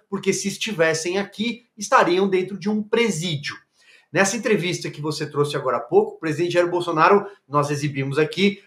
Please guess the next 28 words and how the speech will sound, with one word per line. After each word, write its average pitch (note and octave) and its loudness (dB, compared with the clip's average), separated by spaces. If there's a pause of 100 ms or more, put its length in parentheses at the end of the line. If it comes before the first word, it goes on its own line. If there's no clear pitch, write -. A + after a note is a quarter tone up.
usa A#3 4
essa A3+ 8
expressão. G#3+ 4 (260)
Ele C#3+ -2
fala, F#3 6
é, C#3+ 2
na D#3 2
crueldade, F3 4
ele B2 -12
pede D3+ -4
que - -16
os D#3 -10
ministros E3+ -8
do D3+ -14
Supremo D#3+ -6
coloquem D#3+ -2
a D#3+ 0
mão D3+ -2
na D3+ -2
consciência, F3+ 0 (280)
que D#3 -8
as D3+ -8
pessoas G3 2
que - 0
praticaram F3 4
ato F#3 6
de D3 -6
vandalismo, D3 -2